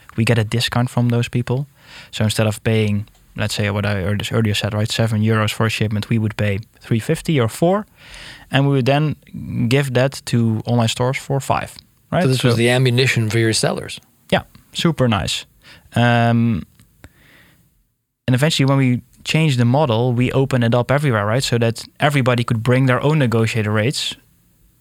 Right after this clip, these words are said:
Speaker 1: in, but then pay us a small monthly fee for the use of our software. So that could have disrupted our, our, our existing business, back then already quite sizable,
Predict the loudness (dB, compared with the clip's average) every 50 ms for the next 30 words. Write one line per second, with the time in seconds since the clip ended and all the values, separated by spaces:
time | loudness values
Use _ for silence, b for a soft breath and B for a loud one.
0 | -12 _ -2 0 2 2 4 2 2 2 0 -2 -2 -2 -2 0 0 0 2 2
1 | 2 0 0 0 0 0 0 0 0 0 -2 -2 0 0 2 2 2 2 0 0
2 | 0 -2 -2 0 2 0 0 2 0 0 2 2 2 0 0 0 -2 -2 0 -2
3 | -4 -2 -4 -4 -4 -6 -10 B B B B B B B -4 -2 0 0 2 0
4 | 0 0 0 0 2 2 2 0 2 0 0 0 2 2 2 2 0 0 0 2
5 | 2 2 0 -2 -6 _ -2 0 0 2 0 0 -2 -4 -2 0 2 2 0 0
6 | 0 0 0 2 2 0 0 0 0 -2 -2 -2 -2 -2 -2 0 0 0 0 2
7 | 2 2 2 0 0 0 -2 0 0 0 0 2 2 0 -2 -2 -4 -4